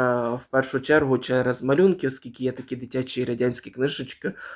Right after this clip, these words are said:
беру саме через малюнки. Ну і текст, як я вже казав, переклад дуже жахливий, дуже негарний, е, незмістовний, і мені це не сподобалося.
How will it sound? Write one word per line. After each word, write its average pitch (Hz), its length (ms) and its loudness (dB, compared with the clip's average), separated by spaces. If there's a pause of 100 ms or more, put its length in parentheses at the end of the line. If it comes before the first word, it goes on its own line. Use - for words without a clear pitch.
(140)
беру 131 220 6
саме 127 540 0
через 120 360 -6
малюнки. 117 480 -6 (920)
Ну 202 180 8
і 190 100 10
текст, 135 320 4
як 131 140 0
я 131 80 6
вже 127 180 0
казав, 139 680 4
переклад 131 500 2
дуже 123 680 0
жахливий, 151 720 4
дуже 123 380 -6
негарний, 151 840 2 (400)
е, 123 560 0
незмістовний, 147 1120 2
і 123 60 -6
мені 123 300 -6
це 120 200 -8
не 127 240 -4
сподобалося. - 800 -12